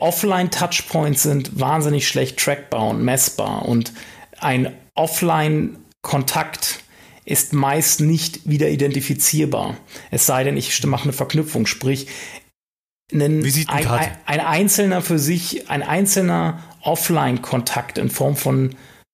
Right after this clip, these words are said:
Speaker 1: einer Plakatwerbung oder einer Printanzeige oder einer T-V-Werbung oder einer Flyer-Werbung ist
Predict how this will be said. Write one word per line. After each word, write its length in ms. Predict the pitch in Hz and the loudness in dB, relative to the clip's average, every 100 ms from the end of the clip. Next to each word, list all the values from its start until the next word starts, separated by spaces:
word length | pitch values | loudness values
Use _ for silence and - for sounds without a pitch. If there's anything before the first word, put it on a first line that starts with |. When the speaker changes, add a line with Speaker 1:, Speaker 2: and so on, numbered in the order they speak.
| _ _ _ | _ _ _
Speaker 1:
einer 140 | - 139 | -2 -2
Plakatwerbung 1120 | - 135 - 135 156 151 131 120 117 117 113 | 0 -2 0 0 0 0 2 2 2 2 2
oder 320 | - 123 131 | 2 2 2
einer 280 | 127 127 127 | 2 2 0
Printanzeige 960 | 127 - 165 160 139 131 131 120 120 113 | -2 0 0 2 0 0 0 0 0 0
oder 240 | 117 123 | 2 0
einer 320 | 127 127 127 131 - - - | 0 0 -2 -4 -14 -14 -6
T-V-Werbung 840 | 135 - 139 156 143 123 117 120 | -4 -2 0 0 2 2 2 2
oder 160 | 120 | 2
einer 180 | 120 123 | 0 0
Flyer-Werbung 1000 | 120 - 135 147 139 123 107 104 98 101 - - - _ | 0 0 2 2 2 0 0 0 0 0 -6 -20 -20 _
ist 540 | 156 151 - - - | 0 2 0 -2 -12